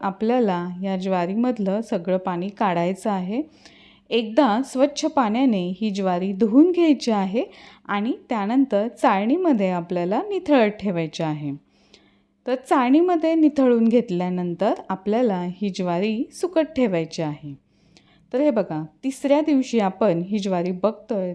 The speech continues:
तर अशा पद्धतीने त्यावरती फेस आलेला आहे. तर हे काढायचं, स्वच्छ करायचं आणि चाळणीमध्ये ही ज्वारी निथळून घ्यायची आहे.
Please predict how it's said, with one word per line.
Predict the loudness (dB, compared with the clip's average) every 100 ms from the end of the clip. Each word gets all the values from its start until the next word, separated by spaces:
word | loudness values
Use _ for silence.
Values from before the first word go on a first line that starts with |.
| -8
तर | -10 -8
अशा | -8 -2
पद्धतीने | -2 -2 -4 -4 -4 -4 -4
त्यावरती | -4 -6 -6 -8 -10
फेस | -8 -2 -2 0
आलेला | 0 0 -2
आहे. | -4 -4 -8 -12 _ _ -20 _ _ _
तर | -6
हे | -6
काढायचं, | -2 0 2 0 0 -2
स्वच्छ | -2 -6 -2
करायचं | -2 0 -2 -2 -2 -4 -4
आणि | -4 -4
चाळणीमध्ये | -2 -2 -2 -2 -2 -2 -2
ही | -4
ज्वारी | -4 -4 -4 -4 -6 -10 _
निथळून | -6 -4 -2 -2 -2
घ्यायची | -4 -6 -6 -6
आहे. | -6 -8